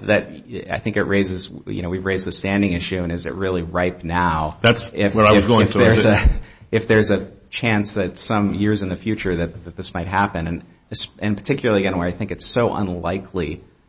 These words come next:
Speaker 1: um, that anything like that would, would happen. And clearly, con-, the,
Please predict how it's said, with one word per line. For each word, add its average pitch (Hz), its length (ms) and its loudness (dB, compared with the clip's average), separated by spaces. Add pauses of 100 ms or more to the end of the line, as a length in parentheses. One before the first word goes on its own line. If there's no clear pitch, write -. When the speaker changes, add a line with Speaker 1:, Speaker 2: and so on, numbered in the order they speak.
(220)
Speaker 1:
um, 80 640 -8
that 87 180 -4
anything 101 260 -4
like 87 200 -4
that 85 260 -2
would, 85 220 -4 (400)
would 95 180 -4
happen. 92 340 -2
And 98 100 -10
clearly, 151 400 0
con-, - 340 -2
the, 95 360 -2